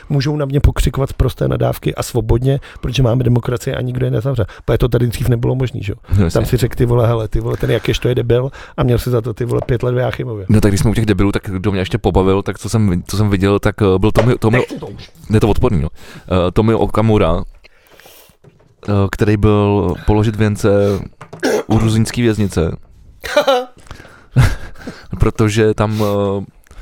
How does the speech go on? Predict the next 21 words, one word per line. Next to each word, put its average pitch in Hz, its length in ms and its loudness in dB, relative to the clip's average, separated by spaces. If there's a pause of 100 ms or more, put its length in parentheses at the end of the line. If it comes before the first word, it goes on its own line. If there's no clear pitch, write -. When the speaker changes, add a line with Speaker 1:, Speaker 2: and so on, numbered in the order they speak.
(280)
Speaker 2:
čo-, - 140 -12
co 101 100 -8
to 113 80 -8
říkal, 107 260 -6
že - 80 -10
tam 95 200 -4
byli 98 260 -4 (360)
zavřený 90 720 -8 (500)
v - 20 -20
tom 98 120 -10
třicátém 98 500 -4
devátém 110 720 -2
ty - 80 -4
studenti? 107 560 -6 (840)
Že 95 60 2
tam 95 100 4
vystříleli, 87 360 2
já 82 80 2
už 82 160 4
nevím. 78 340 2 (240)
Speaker 1:
OK, 113 240 -8